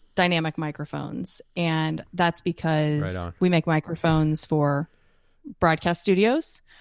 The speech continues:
Speaker 1: where there's more than one microphone in a room and you need multi-track audio.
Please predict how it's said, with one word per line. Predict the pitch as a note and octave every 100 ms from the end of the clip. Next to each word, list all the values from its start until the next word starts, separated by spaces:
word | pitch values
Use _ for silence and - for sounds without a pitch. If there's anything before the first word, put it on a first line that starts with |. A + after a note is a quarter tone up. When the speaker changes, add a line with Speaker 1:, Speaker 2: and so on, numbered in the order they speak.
| - _
Speaker 1:
where | E3+ D#3+ D#3+
there's | D#3+ D#3+
more | F3 E3
than | E3
one | D#3+ D#3
microphone | D3 E3 D#3+ D#3+
in | D#3+
a | D#3+
room | D#3 D#3+ F3+
and | E3
you | D#3
need | D#3 D3+
multi-track | D3+ - E3 D3+ D3
audio. | D3+ D3+ D3+ E3+ A#3